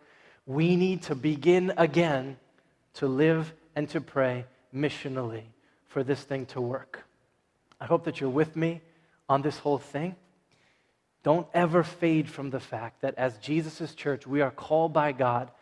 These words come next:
not only to work hard with and to pray hard for those who are among us. We do that as the church. But we are all supposed to, also supposed to work hard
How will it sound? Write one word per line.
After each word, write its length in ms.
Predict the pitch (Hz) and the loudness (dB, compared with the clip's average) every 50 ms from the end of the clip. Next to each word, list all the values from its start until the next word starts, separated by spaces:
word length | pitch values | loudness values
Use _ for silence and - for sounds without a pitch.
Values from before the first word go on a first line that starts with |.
| _ _ _ _ | _ _ _ _
not 260 | 135 143 151 175 175 | -2 0 0 2 2
only 520 | 170 160 165 165 156 143 131 127 139 120 - _ _ _ _ _ _ _ - | 4 4 4 2 2 0 -2 -4 -8 -12 -16 _ _ _ _ _ _ _ -8
to 140 | - 151 131 | -6 -4 0
work 260 | 127 147 156 151 151 | 2 0 0 0 -2
hard 400 | - - - 151 156 160 156 139 | -8 -4 0 2 2 2 2 0
with 480 | 127 131 131 135 - - - - - _ _ _ _ _ _ _ _ | -2 -2 -2 -4 -6 -12 -20 -20 -20 _ _ _ _ _ _ _ _
and 160 | - 147 143 139 | -4 -4 -4 -4
to 100 | - 135 | -8 -10
pray 300 | - - - 151 151 143 | -10 -4 0 0 0 0
hard 500 | 117 - - - 160 160 165 170 165 143 | 0 -6 -4 0 2 4 4 4 2 -2
for 480 | - - - 147 131 123 123 127 127 - _ _ _ _ _ _ _ | -8 -8 -2 0 0 0 0 -4 -8 -12 _ _ _ _ _ _ _
those 400 | - 139 147 151 156 147 147 - | 0 2 4 4 2 2 -2 -2
who 240 | - 160 156 156 - - | 0 0 0 0 0 0
are 320 | - 156 160 165 175 165 160 | 2 4 4 4 4 4 0
among 360 | 139 139 131 131 131 120 120 | -2 -2 -2 -4 -4 -6 -10
us. 260 | 123 127 - - - - | -14 -16 -18 -20 -14 -8
We 140 | 135 143 139 | -6 -6 -6
do 280 | 127 120 160 160 160 156 | -4 -4 -2 0 0 0
that 520 | 160 147 131 117 120 120 - - - - _ | -2 -4 -6 -8 -10 -12 -16 -18 -20 -10 _
as 200 | 123 135 135 127 | 0 0 0 0
the 100 | 131 156 | -4 -10
church. 540 | - - - 131 117 120 - - - - _ _ _ _ _ _ _ _ _ _ _ _ _ | -10 -10 -14 -14 -16 -16 -18 -20 -20 -20 _ _ _ _ _ _ _ _ _ _ _ _ _
But 80 | - 143 | -8 -4
we 160 | 139 151 160 | -2 0 0
are 120 | 160 156 | 0 0
all 100 | 160 170 | -2 -4
supposed 560 | 165 - 165 139 - 160 170 165 160 - - | -6 -10 -12 -6 0 0 0 0 0 -4 -10
to, 140 | - 123 120 - _ _ _ _ _ _ _ _ _ _ | -12 -12 -12 -14 _ _ _ _ _ _ _ _ _ _
also 420 | - 156 170 170 - - 139 127 117 | -2 -2 -2 -2 -2 -4 -4 -4 -4
supposed 460 | - - 147 - - 160 160 160 - | -6 -10 -12 -4 -4 -4 -4 -4 -6
to 80 | 139 135 | -12 -14
work 360 | 139 147 170 175 185 180 - | -10 -10 -8 -6 -6 -8 -8
hard 920 | - - - - - - - - - 143 156 156 143 135 127 131 131 139 | -12 -16 -16 -14 -14 -14 -14 -14 -14 -8 -4 0 2 2 2 2 -2 -6